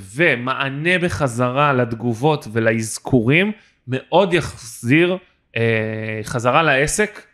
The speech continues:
אה, עבור ההשקעה שלו, ובעצם יעזור לו לייצר יותר אינטראקציה. אז אני מת על זה שעמודים עסקיים לוקחים את הזמן ובאמת משקיעים חזרה ביוזרים שלהם ובאמת מנהלים איתם שיח. אבל בוא נכניס פה איזה שני נתונים מעניינים ככה, נזרוק אותם ככה באהלן אהלן,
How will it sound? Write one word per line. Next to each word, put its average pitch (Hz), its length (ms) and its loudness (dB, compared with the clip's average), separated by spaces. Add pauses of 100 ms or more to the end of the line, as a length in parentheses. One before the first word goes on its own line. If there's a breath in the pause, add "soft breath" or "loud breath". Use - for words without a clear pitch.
(340)
אה, 117 200 4
עבור 156 260 2
ההשקעה 127 440 0
שלו, 180 320 -2
ובעצם 139 420 -2
יעזור 139 260 0
לו 165 80 2
לייצר 139 320 0
יותר 139 240 -2
אינטראקציה. 110 520 -6
אז 107 100 -10
אני 143 160 -4
מת 175 320 -4
על 196 80 0
זה 202 200 0 (320 soft breath)
שעמודים 117 600 0
עסקיים 156 420 -2
לוקחים 165 420 -4
את 180 100 -6
הזמן 123 360 0 (340 loud breath)
ובאמת 120 360 -2
משקיעים 160 560 -2
חזרה 123 440 0 (800)
ביוזרים 127 460 4
שלהם 185 360 0
ובאמת 131 440 -2
מנהלים 123 420 -2
איתם 123 240 -6
שיח. - 360 -6 (480 loud breath)
אבל 117 140 4
בוא 185 120 4
נכניס 240 300 0
פה 160 140 2
איזה 131 420 2
שני 127 280 -6
נתונים 117 360 -6
מעניינים 110 420 -6
ככה, 107 340 -10
נזרוק 127 300 -4
אותם 147 200 -8
ככה 127 220 -4
באהלן 139 400 4
אהלן, 208 320 0